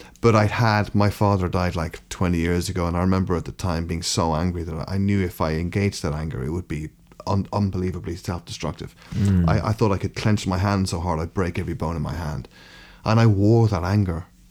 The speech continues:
Speaker 2: Mm.
Speaker 1: for a long time, you know, and I think that this time around, there is no anger there, even though what's happened is devastating. There's only positivity to be taken from it. There only can be, because ultimately that's,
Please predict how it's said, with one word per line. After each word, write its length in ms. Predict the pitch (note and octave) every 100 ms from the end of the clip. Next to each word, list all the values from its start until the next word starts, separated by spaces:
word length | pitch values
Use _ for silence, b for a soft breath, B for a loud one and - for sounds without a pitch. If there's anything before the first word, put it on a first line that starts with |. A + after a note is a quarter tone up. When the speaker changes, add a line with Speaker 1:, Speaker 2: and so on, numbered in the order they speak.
| _ -
Speaker 2:
Mm. 260 | E2+ D#2+
Speaker 1:
for 220 | D2+ G#2
a 60 | G2+
long 260 | G2+ G#2 G2
time, 320 | G2 E2+ D#2
you 60 |
know, 180 | D#2+ E2+
and 100 | E2
I 40 | F2+
think 260 | G2+ F2+
that 160 | - -
this 160 | A2+
time 260 | - G2 F2
around, 440 | F2 F2 E2+ F2+ - _ b b b b b b _ - -
there 140 | B2 A#2+
is 160 | A#2+
no 240 | A2 A2 G2+
anger 360 | G2 G#2+ G2+
there, 260 | F2 D#2+ D2+
even 240 | G#2 G#2+
though 140 | G2 F2
what's 240 | F2 F2+
happened 340 | G2+ F#2 F2+ D#2+
is 100 | D#2+
devastating. 600 | G#2 F#2+ F#2 F#2+ D#2+ E2
There's 180 | F#2+
only 240 | A2+ A2+ F#2
positivity 720 | - G2+ F#2+ G#2+ F#2 F#2 -
to 100 | -
be 80 | -
taken 380 | - E2+ -
from 180 | - -
it. 140 | F2+ - b b b b
There 120 | A2 A2
only 200 | A2 F#2+
can 320 | G2+ F#2+ F#2
be, 140 | -
because 280 | - - G#2
ultimately 500 | G#2 G#2+ F#2+ D#2 D#2
that's, 420 | D2 B1+ - -